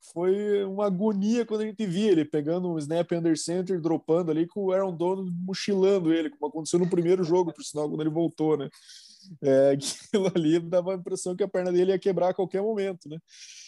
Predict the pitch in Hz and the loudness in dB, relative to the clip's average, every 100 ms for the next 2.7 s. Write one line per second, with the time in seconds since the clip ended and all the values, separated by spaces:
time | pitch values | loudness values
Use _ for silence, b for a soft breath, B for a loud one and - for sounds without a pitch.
0 | B - 180 196 202 143 143 156 165 160 | B 0 2 6 6 6 4 6 6 6
1 | 180 185 185 180 160 160 165 170 156 139 | 6 6 6 4 0 2 4 4 4 0
2 | - 147 175 - 151 170 170 | -2 -4 -4 -2 0 0 -2